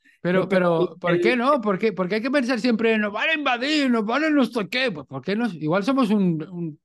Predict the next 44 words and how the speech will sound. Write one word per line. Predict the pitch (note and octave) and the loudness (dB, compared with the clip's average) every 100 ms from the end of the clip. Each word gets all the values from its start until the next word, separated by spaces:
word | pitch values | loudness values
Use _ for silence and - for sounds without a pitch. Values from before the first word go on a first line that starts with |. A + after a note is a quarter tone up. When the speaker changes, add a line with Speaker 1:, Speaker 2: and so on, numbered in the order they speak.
| _ | _
Speaker 1:
puto | - G#3 G#3 | -4 -2 0
destino | F#3 G3 F#3 C#3+ | -2 0 0 0
turístico | D3+ G#3 G#3+ F#3+ E3 | 0 -2 0 -2 0
como | E3+ D3+ | 0 -2
Salou | - C#3+ F#3+ A3 | -4 -4 0 0
y | |
estás | D#3 - D#3+ | -2 -4 -8
todo | - | -4
reventado | D#3+ D3 C#3 E3+ G3 | -4 -4 -4 -4 -4
y | |
al | E3 | -4
final, | - D#3 D#3 | -4 -6 -6
"Ay, | D#3+ G3+ | -8 -8
ya | G3 | -6
no". | G3+ G#3+ - _ | -6 -6 -8 _
Y | D#3 | -8
lo | D#3+ D#3 | -6 -4
típico | G3 F3+ G3 | -4 -2 -2
alienígena, | F#3 E3+ F3 F3 D3 | 0 0 -2 -4 -6
"No, | C#3+ D3+ | -6 -6
yo | C#3+ D3+ | -4 -4
paso | D#3+ - | -6 -6
de | D3+ | -4
ir | C#3 | -4
a | |
la | B2+ | -4
Tierra | A#2 C#3 D3+ | -6 -8 -8
porque, | C3+ B2+ | -10 -12
buah, | A#2+ - - | -14 -16 -18
es | - | -12
súper | D3+ D3+ C#3 | -8 -8 -10
turístico, | - C3+ D#3 F#3 F3 F#3 F#3 F#3+ F#3 - _ _ _ | -12 -12 -8 -8 -4 -2 0 -2 -4 -16 _ _ _
es | - D3 | -12 -12
todo | - D#3 | -8 -8
lo | B2 | -6
mismo". | C3 D#3+ E3 F3 F3+ F#3 F#3+ | -6 -4 -2 -2 -2 -2 -4
Speaker 2:
Masificado, | C#3 A2+ A2 - | -6 -12 -12 -14
se | - | -14
ha | A#2+ | -12
masificado. | B2+ - C3+ C#3 | -10 -12 -8 -4
Speaker 1:
Está | |
masificado | E3 E3+ D#3 C#3 A#2 C#3+ D#3+ F3+ F3+ F3+ F3 | -2 -2 -2 -6 -10 -8 -8 -6 -4 -4 -4
y, | C#3+ C#3 C3+ _ C#3+ _ _ _ _ | -6 -8 -12 _ _ _ _ _ _
¿sabes? | _ - F3 C3+ | _ -6 -4 -4